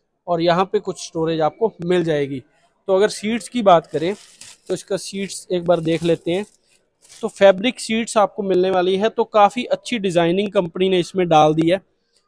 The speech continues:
तो ये भी काफ़ी अच्छी लग रही है। तो height adjustment का option आपको इसमें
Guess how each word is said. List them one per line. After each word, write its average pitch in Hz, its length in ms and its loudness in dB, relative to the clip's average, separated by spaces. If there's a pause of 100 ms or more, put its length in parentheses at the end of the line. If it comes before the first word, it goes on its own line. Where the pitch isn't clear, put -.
(140)
तो 190 60 0
ये 202 160 4
भी 208 120 -2
काफ़ी 202 420 4
अच्छी 208 260 -4
लग 170 180 2
रही 147 160 -2
है। 131 100 -4 (320)
तो 226 60 2
height 196 340 2
adjustment 214 540 -2
का 202 120 2
option 190 400 2
आपको 170 340 -2
इसमें 202 320 -4